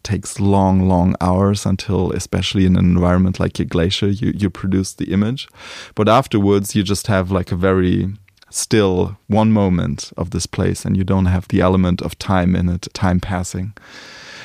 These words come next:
That's where the sound comes in. It touches you maybe in a different way that an image does.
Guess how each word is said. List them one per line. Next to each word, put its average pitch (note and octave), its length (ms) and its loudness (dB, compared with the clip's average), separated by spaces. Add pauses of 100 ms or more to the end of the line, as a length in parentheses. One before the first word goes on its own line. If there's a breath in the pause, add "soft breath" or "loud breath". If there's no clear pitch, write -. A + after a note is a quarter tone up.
(140 loud breath)
That's G#2 300 0
where A2+ 120 4
the G#2 100 2
sound A2+ 380 2
comes A#2 260 2
in. A#2+ 240 4
It - 180 -4
touches A2 460 0
you A#2 120 4
maybe A2 360 2
in G#2+ 100 4
a G#2 60 0
different G#2 400 -2
way A2 240 2
that G2+ 240 -2
an G2+ 120 2
image G2+ 400 0
does. G#2+ 480 -2